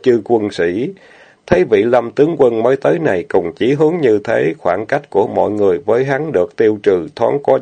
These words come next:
chút thân thiết. Lý Thái cười một hồi, quay sang nói với Từ Chỉ Tình: "À, Chỉ Nhi, con là túi khôn của mấy chục vạn đại quân của ta, chức thống soái hữu lộ này,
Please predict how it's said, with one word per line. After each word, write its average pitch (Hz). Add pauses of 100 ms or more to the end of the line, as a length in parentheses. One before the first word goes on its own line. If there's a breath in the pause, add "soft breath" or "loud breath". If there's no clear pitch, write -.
chút 151 (100)
thân 104
thiết. 143 (720 soft breath)
Lý 139
Thái 147
cười 98
một 92
hồi, 92
quay 110
sang 104
nói 120
với 151
Từ 95
Chỉ 107
Tình: 85 (680 soft breath)
"À, 90
Chỉ 113
Nhi, 101 (380 soft breath)
con 107
là 80
túi 143
khôn 107
của 107
mấy 151
chục -
vạn 90
đại 82
quân 101
của 120
ta, 95 (260)
chức 147 (120)
thống 143
soái 143
hữu 113
lộ 95
này, 92